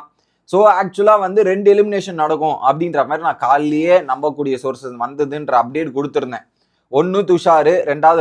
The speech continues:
ரம்யா ஜோ அப்படின்றத நான் கொடுத்துருந்தேன். துஷார் எவிக்டட் அப்படின்றது கன்ஃபார்ம் almost, ஓகேவா? ஆனா அந்த ரெண்டாவது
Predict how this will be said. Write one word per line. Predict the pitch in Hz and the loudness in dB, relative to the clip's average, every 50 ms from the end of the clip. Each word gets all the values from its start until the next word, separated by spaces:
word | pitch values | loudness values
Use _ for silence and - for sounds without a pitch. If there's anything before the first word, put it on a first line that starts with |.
| 139 139 | 0 -2
ரம்யா | 147 156 160 156 139 | -2 -4 -8 -8 -4
ஜோ | 120 139 143 143 113 117 | -2 -2 0 0 0 -2
அப்படின்றத | 131 135 139 143 139 160 165 | -4 -8 -8 -6 -6 -4 -4
நான் | 156 131 110 | -4 -4 -4
கொடுத்துருந்தேன். | 123 143 151 151 165 147 135 123 123 156 190 - _ _ _ _ _ 190 | -4 -4 -4 -4 -6 -6 -6 -6 -8 -8 -8 -10 _ _ _ _ _ -2
துஷார் | 196 196 - 226 226 220 190 | -2 2 4 4 4 4 4
எவிக்டட் | 180 175 202 185 170 - 190 190 147 - _ - 127 | 2 0 0 -2 0 0 -2 -2 -2 -4 _ -2 0
அப்படின்றது | 135 139 151 220 190 180 165 156 160 190 185 | 0 0 -2 -4 -4 -4 -2 -2 -2 -2 -2
கன்ஃபார்ம் | - 151 147 160 156 147 175 160 139 - - | -2 -2 -2 -4 -4 -2 -2 -2 -2 -2 -4
almost, | 127 120 127 131 131 135 131 127 - - - | -4 -2 -2 -4 -4 -6 -8 -8 -10 -14 -12
ஓகேவா? | - 120 113 - 127 120 117 135 - 143 - _ _ _ _ _ | -12 -12 -10 -8 -6 -2 0 0 0 0 -2 _ _ _ _ _
ஆனா | - 135 160 - | -4 -2 -2 -2
அந்த | 180 175 151 131 | 0 0 0 0
ரெண்டாவது | 131 139 170 190 214 226 226 214 | 0 0 0 2 4 4 4 4